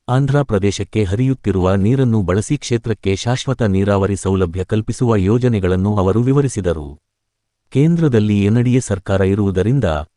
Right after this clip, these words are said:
ರಾಜ್ಯದ ನೀರಾವರಿ ಬೇಡಿಕೆಗಳಿಗೆ ಸ್ಪಂದನೆ ಸಿಗುವ ವಿಶ್ವಾಸವಿದೆ.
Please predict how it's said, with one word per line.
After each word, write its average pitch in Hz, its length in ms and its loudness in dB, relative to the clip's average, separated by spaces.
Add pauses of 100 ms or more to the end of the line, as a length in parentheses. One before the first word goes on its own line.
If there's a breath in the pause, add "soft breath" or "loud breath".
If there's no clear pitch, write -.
(160)
ರಾಜ್ಯದ 139 420 0
ನೀರಾವರಿ 123 600 2
ಬೇಡಿಕೆಗಳಿಗೆ 95 760 -2
ಸ್ಪಂದನೆ 147 460 0
ಸಿಗುವ 98 360 -2
ವಿಶ್ವಾಸವಿದೆ. 95 880 -4